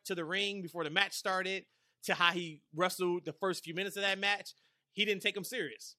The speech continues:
And they, they, they delivered. I thought it was a fantastic moment for Darby. Felt so good for him because if you guys remember, his first title win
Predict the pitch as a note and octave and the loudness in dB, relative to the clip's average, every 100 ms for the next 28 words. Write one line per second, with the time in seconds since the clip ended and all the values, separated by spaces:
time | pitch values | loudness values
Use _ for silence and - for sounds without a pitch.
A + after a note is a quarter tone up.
0 | _ E3 E3 D3 C#3+ C3+ C3+ _ _ _ | _ -2 0 0 -2 -6 -12 _ _ _
1 | _ _ _ _ _ E3 E3 D#3+ C3 D#3+ | _ _ _ _ _ 2 4 0 -2 -2
2 | D3+ D3+ D#3 D3+ D3 C#3 A#2 A2 C#3+ D3+ | 0 -2 -2 -2 -4 -4 -8 -10 -8 -2
3 | E3 D3+ C#3 - D#3 C#3+ E3 - D3+ D#3 | 0 0 -4 0 0 2 0 0 -4 -4
4 | D#3 D#3 - D3 D#3+ E3 D#3+ D#3 - _ | -4 -6 -8 -4 0 0 0 -4 -8 _
5 | A3+ G#3+ G#3 F#3+ F#3+ F3+ F3+ D#3 C#3 D#3 | 0 2 2 2 0 -2 -2 -2 -4 -6
6 | C#3+ E3+ E3+ C#3+ D#3 D3+ C3 - _ - | -2 0 0 0 -4 -4 -8 -12 _ -6
7 | F3+ - F#3+ G3 - _ _ - G3 G#3+ | -4 0 0 0 -6 _ _ 4 4 4
8 | D3+ D3 C#3 C#3 | 0 -2 -4 -8